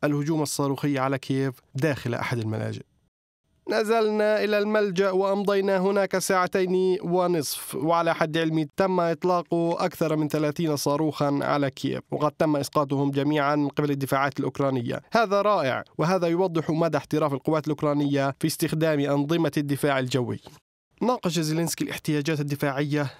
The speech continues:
ذات الأولوية لأوكرانيا، وكانت أنظمة الدفاع الجوي الإضافية في المقام الأول خلال محادثته مع باور.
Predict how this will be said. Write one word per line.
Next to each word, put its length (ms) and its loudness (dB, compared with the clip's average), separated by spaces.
ذات 200 -2
الأولوية 520 -2
لأوكرانيا، 600 -4
وكانت 500 0
أنظمة 400 0
الدفاع 440 -2
الجوي 580 -2
الإضافية 680 -2
في 100 -4
المقام 420 0
الأول 540 0
خلال 360 0
محادثته 680 -2
مع 180 0
باور. 280 -6